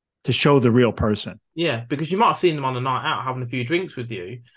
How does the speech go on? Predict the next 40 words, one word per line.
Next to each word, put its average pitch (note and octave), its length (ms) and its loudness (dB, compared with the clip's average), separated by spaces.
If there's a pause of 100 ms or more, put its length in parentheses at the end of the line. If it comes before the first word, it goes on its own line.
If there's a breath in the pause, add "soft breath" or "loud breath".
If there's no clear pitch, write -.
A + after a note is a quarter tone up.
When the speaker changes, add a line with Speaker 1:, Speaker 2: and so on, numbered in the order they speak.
Speaker 2:
and C#3+ 160 -2
they E3 120 2
seem C#3+ 260 -2
like C3 160 -4
a D3+ 60 -2
really B2+ 320 0
nice, B2+ 280 -6
bubbly B2 300 -6
person. B3 540 -4 (720)
But C#3 140 2
then D#3+ 380 -2 (680)
when C#3+ 160 -4
they're C3 160 -2
at A#2 80 -10
home, D3 520 -4 (260)
they're A2+ 120 -4
depressed A#2+ 720 -6
and, A2 460 -6
you B2+ 80 -4
know, A2+ 100 0
they A2 360 -4 (500 soft breath)
work A#2+ 320 2
at A2 120 -8
Burger B2+ 360 0
King B2 400 0
and A#2 120 -2
they A#2 120 -2
don't A#2 80 -2
have A#2+ 180 -8
no A#2 220 0
money B2+ 480 -4
and A#2+ 120 -2
they A#2 120 -2
live A#2 180 -2
at - 60 -10
home B2 180 -4
with A#2 80 -2
their G#2+ 140 -6
mum B2+ 400 -4
and A#2 240 -6